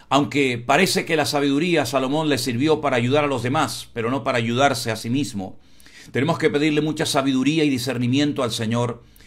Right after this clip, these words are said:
para saber elegir, para saber seleccionar con qué personas vamos a tener amistad y con qué personas nunca podemos tener ningún tipo de comunión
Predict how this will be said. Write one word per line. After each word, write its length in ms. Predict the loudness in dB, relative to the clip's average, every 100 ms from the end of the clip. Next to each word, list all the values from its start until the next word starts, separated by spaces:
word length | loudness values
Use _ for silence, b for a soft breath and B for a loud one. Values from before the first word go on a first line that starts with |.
| B B
para 180 | 0 0
saber 360 | 0 0 0 0
elegir, 640 | 0 0 0 -2 -2 -2 -2
para 160 | -2
saber 300 | 0 -2 -2
seleccionar 800 | -2 0 0 0 0 0 0 -2
con 260 | -2 -4 0
qué 160 | 2
personas 640 | 2 -2 -4 -2 -2 0 0
vamos 320 | 0 -2 -4
a 100 | -4
tener 240 | -2 -2 0
amistad 480 | -2 -2 0 0 B B
y 120 | -6
con 200 | -2 -4
qué 100 | -2
personas 480 | -4 -2 -2 -2 -4 B -2
nunca 580 | 2 4 4 0 -4
podemos 400 | -2 -2 -2 -2
tener 220 | -4 -2 0
ningún 340 | -2 -2 -2
tipo 280 | -4 -4 -2
de 120 | -4
comunión 720 | -2 -4 -2 0 0 0